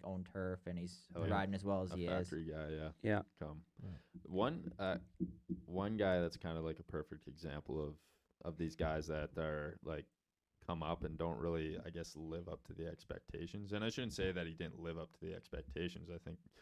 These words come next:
Speaker 2: this guy had, like, some rough luck, but, like, uh, Richard Taylor, I, I don't know if
Speaker 4: Mm.
Speaker 2: people expected more out of him. I didn't know what to expect.
Speaker 1: I
Speaker 2: I
Speaker 1: had
Speaker 2: didn't
Speaker 1: never
Speaker 2: re-,
Speaker 1: even seen him race
Speaker 2: yeah,
Speaker 1: before,
Speaker 2: I didn't
Speaker 1: so I don't
Speaker 2: really know
Speaker 1: know.
Speaker 2: who he was.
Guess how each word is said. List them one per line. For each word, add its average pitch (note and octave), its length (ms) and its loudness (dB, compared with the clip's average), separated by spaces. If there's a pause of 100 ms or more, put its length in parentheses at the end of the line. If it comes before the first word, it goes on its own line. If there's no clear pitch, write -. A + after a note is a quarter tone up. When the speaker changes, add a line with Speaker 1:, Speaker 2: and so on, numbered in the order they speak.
(360)
Speaker 2:
this - 120 -6
guy D#2+ 160 0
had, D#2+ 240 -2
like, E2 180 -6
some D#2+ 180 -6
rough D#2 180 -4
luck, E2 220 -2 (100)
but, D2+ 220 0 (800)
like, D#2+ 180 -2 (240)
uh, E2+ 300 -2 (140)
Richard F2 360 -4
Taylor, F2 440 2 (460)
I, E2+ 320 -2 (380)
I F2 80 -4
don't F2 120 -4
know E2+ 120 -4
if E2+ 80 -6
Speaker 4:
Mm. - 40 -6
Speaker 2:
people F2 240 -2
expected E2+ 440 -4
more F2 180 -4
out G2 120 2
of G2+ 80 -8
him. A2 160 0
I F2 120 0
didn't F2 200 -2
know E2+ 120 -2
what F#2+ 180 2
to G2+ 80 0 (100)
expect. G2 320 2
Speaker 1:
I - 20 10
Speaker 2:
I G#2+ 40 12
Speaker 1:
had A2+ 80 12
Speaker 2:
didn't A2+ 120 10
Speaker 1:
never A2 120 10
Speaker 2:
re-, A2 60 12
Speaker 1:
even G#2 200 8
seen G#2+ 220 4
him F2+ 100 4
race F#2+ 200 6
Speaker 2:
yeah, F#2+ 200 4
Speaker 1:
before, E2+ 100 8
Speaker 2:
I D#2 40 8
didn't E2 80 4
Speaker 1:
so D#2 100 0
I D#2 60 6
don't E2 80 6
Speaker 2:
really G2 140 4
know F2+ 120 4
Speaker 1:
know. F#2+ 60 2
Speaker 2:
who G2 140 2
he E2+ 100 0
was. F2 640 -2